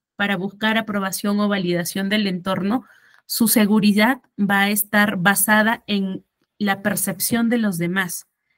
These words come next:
menos en las de él. Y eso es muy frágil.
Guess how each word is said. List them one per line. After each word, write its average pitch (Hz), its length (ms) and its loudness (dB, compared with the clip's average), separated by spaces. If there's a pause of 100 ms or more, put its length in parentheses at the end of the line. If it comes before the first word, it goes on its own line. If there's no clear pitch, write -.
(140)
menos 214 480 2
en 175 160 -2
las 156 180 -4
de - 180 -14
él. - 160 -20 (460)
Y 196 140 0
eso 208 180 2
es 247 80 2
muy 240 180 6
frágil. - 600 -4